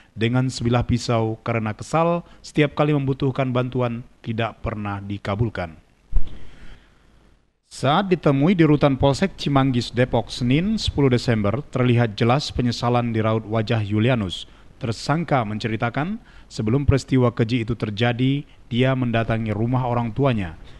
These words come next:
namun merasa tak mendapat sambutan baik. Dia pun sempat bertengkar dengan kakak sulungnya, Wilhelmus Petrus, tiga puluh satu tahun. Lantaran kesal, tersangka mengambil sebilah pisau di dapur, sehingga kakaknya langsung melarikan diri bersama Salamah,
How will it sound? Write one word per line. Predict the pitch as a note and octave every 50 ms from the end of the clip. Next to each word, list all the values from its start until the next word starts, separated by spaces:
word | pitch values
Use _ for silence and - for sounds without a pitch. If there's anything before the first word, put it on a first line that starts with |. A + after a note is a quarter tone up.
| - - _
namun | - G2+ G#2 A2+ A#2+ C3 C#3+ D3+ E3+ E3
merasa | D3+ C3+ C3+ C3+ B2+ B2 - C3+ A#2+
tak | A2+ - C3 G#2 G#2+
mendapat | A2+ A2+ G#2+ A#2 A#2 - B2+ B2 - -
sambutan | - B2 A2+ A2 G#2 G#2+ - B2 G#2+ G#2 G#2
baik. | A#2+ A2+ G2+ F2 - - _ _ _ _ _ _ - -
Dia | F#2 G#2 A2 A2+ G#2+
pun | - A#2+ A2
sempat | G2+ - B2+ B2 A#2+ C#3 B2+
bertengkar | A#2 A#2+ A#2 - C#3+ D3 C3+ D#3 C#3+
dengan | C#3 C3 C3 C#3 C#3 C3+ C3+
kakak | C#3+ C3+ - - C3+ A#2+
sulungnya, | - - C#3+ D3 E3+ E3 D3+ C#3+ C#3+ D3 D3 C#3+ - - _ _ _ -
Wilhelmus | A2 G#2 A#2 C#3 D3+ D#3 D3 A#2+ G2+ C3 D3 D#3 D#3 D3 C#3 - - - -
Petrus, | - C#3 C3 - - B2+ A#2+ - -
tiga | - - A#2+ G#2+ A#2+
puluh | A2 - A#2+ A2 -
satu | - A2 A2+
tahun. | G#2+ - B2 A2+ F#2+ F#2+ E2 D2+ D2 - _ _ - _ _ _ - - _ _ _ _ A#2+
Lantaran | B2 C#3 C#3 C3 D#3 D#3+ F3 G3 G3+
kesal, | F3+ F#3 - - C3+ C#3+ G3+ A#3 A#3 -
tersangka | F3 D#3 - - E3 E3 D#3 D#3+ D#3+
mengambil | D3+ D3 C#3+ C#3 C#3 D3 D3+ D#3 E3 F3+
sebilah | E3+ - - - C#3+ C#3+ C#3+ C#3 C3 -
pisau | - C#3+ B2+ - C#3 C3+ C3 C3
di | B2
dapur, | A#2+ G#2+ B2 B2+ - - G#2 G2 F2 E2 - - _ _ _
sehingga | - - B2 A2+ G#2+ A2 A#2+ A#2 A2+ G#2+ G#2
kakaknya | F#2+ G#2+ G#2 - C#3 C#3 C3+ C#3+ C#3
langsung | B2+ C3 D3 D#3 C#3+ - F3+ F3 E3 D3+
melarikan | C#3+ C#3+ C#3+ D3 C3 - C#3 C3+ C3+ C3+
diri | C3+ C3 B2+ B2+
bersama | B2 A#2 A#2+ A#2 - - - B2+ A#2 A#2 A2 G#2
Salamah, | - A2 A#2 C3 B2 G#2+ F#2 E2+ -